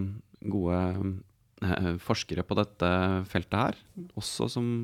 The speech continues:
er på Høgskolen i Oslo. Så kan jo også gi noen tips til,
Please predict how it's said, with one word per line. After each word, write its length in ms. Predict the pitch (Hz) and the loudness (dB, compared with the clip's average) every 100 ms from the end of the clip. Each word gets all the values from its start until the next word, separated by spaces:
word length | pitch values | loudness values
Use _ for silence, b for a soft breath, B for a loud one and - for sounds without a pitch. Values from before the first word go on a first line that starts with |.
| 117 123 - b b b b | -6 -12 -20 b b b b
er 140 | - 104 | -4 -2
på 80 | 113 | 2
Høgskolen 320 | 98 - 107 | 0 2 2
i 60 | 110 | 2
Oslo. 220 | - 196 - - | 2 -2 -4 -18
Så 240 | - 127 117 113 110 113 - b b b b b | -4 0 2 2 -2 -6 -14 b b b b b
kan 160 | 117 | 2
jo 80 | 113 | 2
også 160 | - 104 | 6 6
gi 80 | 95 | 6
noen 80 | |
tips 320 | - - - - | 2 -2 -4 -2
til, 400 | 104 98 101 | 0 2 2